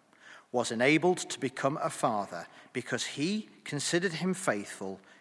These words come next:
who had made the promise. And so, from this one man, and he as good as dead, came descendants as numerous as the stars in the sky and as countless as the sand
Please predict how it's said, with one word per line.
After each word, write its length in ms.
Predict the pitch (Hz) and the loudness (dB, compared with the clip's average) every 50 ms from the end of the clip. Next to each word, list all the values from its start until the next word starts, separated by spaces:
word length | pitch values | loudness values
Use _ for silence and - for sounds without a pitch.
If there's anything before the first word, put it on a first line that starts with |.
| _ | _
who 140 | - - 131 | -8 -2 0
had 160 | 151 151 - | 0 0 0
made 300 | 139 127 107 101 101 101 - - | -2 -2 -2 -2 -4 -8 -10 -14
the 60 | - | -18
promise. 760 | - - - 139 127 110 92 85 - - - - - - - - _ _ _ _ _ _ _ _ _ _ _ _ _ _ _ _ - - - - - - - _ _ - - | -14 -4 0 0 0 0 -2 -6 -6 -4 -4 -2 -4 -4 -6 -10 _ _ _ _ _ _ _ _ _ _ _ _ _ _ _ _ -20 -20 -20 -20 -20 -20 -20 _ _ -6 -2
And 160 | 151 160 156 | 0 2 4
so, 520 | - - - - 160 127 107 98 90 85 - - - - - - - - _ | 4 6 6 6 6 6 6 4 -2 -6 -12 -18 -20 -20 -20 -20 -20 -20 _
from 300 | - - 156 139 139 127 | -4 0 2 2 2 4
this 320 | - 190 196 185 - - | 4 4 6 4 2 0
one 320 | 180 180 196 190 190 190 180 | 4 6 6 6 6 6 4
man, 340 | 147 101 92 117 165 165 151 - - - - - - - | 4 2 2 0 -2 -4 -6 -10 -18 -20 -20 -18 -8 -6
and 160 | 113 107 98 | -6 -6 -6
he 440 | - - - 131 127 127 156 190 175 | -8 -6 -2 -2 0 0 2 2 0
as 160 | 117 98 - | 0 0 -2
good 200 | - 139 127 110 | 0 0 0 0
as 140 | 117 104 - | -2 -6 0
dead, 420 | - 143 143 113 90 127 - - - - - - - - - - - _ _ _ - | 4 6 6 6 6 2 -2 -4 -10 -12 -20 -20 -20 -20 -20 -20 -20 _ _ _ -6
came 280 | - - 165 165 170 170 | 0 4 4 6 6 4
descendants 800 | 165 170 151 - - - 190 185 190 185 160 120 110 113 - - - 160 | 2 2 2 2 4 6 6 6 6 4 2 2 0 -2 -4 -4 -2 -2
as 160 | 147 - - | -2 0 2
numerous 760 | 170 175 185 190 202 202 208 208 202 202 202 180 - - - | 2 4 4 6 6 6 6 8 8 8 6 6 4 0 -2
as 140 | - - | -2 -4
the 120 | - - - | -4 -2 0
stars 680 | - - - - 151 131 131 139 143 139 143 135 - - 156 | 0 0 2 4 4 4 6 6 6 4 4 2 0 -2 -2
in 100 | 147 143 | -2 -2
the 80 | 139 | 0
sky 540 | - - - - - 113 95 87 80 80 - - - _ _ _ _ _ _ _ _ _ _ _ _ _ _ - - | 0 -2 -2 0 -2 -2 -2 -4 -6 -10 -12 -16 -20 _ _ _ _ _ _ _ _ _ _ _ _ _ _ -6 -6
and 140 | 123 113 120 | -4 -2 -2
as 100 | 113 - | -2 -2
countless 840 | - - - - 147 147 156 156 143 - - 117 101 - - - - - 123 | -2 -2 -2 4 6 6 6 6 2 -4 -6 -6 -4 -4 -4 -6 -6 -6 -6
as 140 | 113 - | -6 -6
the 100 | - 123 | -4 -2
sand 520 | - - - 151 131 113 101 92 92 92 | 0 0 2 2 2 0 0 -4 -8 -10